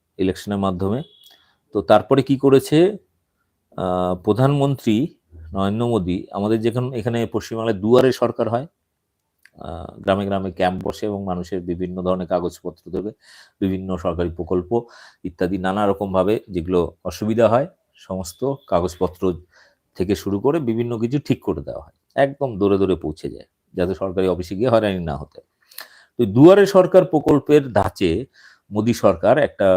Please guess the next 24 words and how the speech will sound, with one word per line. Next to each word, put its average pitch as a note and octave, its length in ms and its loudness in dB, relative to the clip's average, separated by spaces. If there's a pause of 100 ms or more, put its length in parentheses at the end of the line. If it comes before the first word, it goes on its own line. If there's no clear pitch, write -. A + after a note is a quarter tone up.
(120)
প্রকল্প F#2+ 340 -2 (280)
চালু E2 220 2
করেছিল, C2 420 -8 (460)
ওটা G2 160 0
হচ্ছে B2 220 0
কি E3+ 160 -2 (220)
জনচৌপাল। G#2+ 800 4 (920)
তো - 60 4
জনচৌপালের, D#3 840 6 (360)
আহ, A#2 120 0
কি - 240 0
হয়েছে? C#3+ 260 4
ফু-, - 680 -10
সুপার A#2 340 2
ফ্লপ, - 340 -6 (920)
মানে A2 80 -8
মানুষ B2+ 360 0
আর D3 160 4
নিচ্ছে D3 360 -2
না। C#2+ 140 -8 (680)
কি D3+ 100 6
করেছে? E3 380 6 (840)
আহ, G#2+ 180 0 (140)
টোটাল C#3+ 580 6